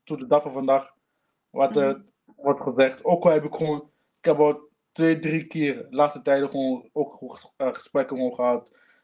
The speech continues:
Speaker 1: met mijn ouders, maar het komt niet binnen.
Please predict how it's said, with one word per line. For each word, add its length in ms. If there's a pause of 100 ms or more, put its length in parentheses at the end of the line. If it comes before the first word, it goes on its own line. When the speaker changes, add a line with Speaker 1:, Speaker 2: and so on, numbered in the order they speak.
(100)
Speaker 1:
met 120
mijn 120
ouders, 400
maar 300 (1500)
het 160
komt 160
niet 120
binnen. 360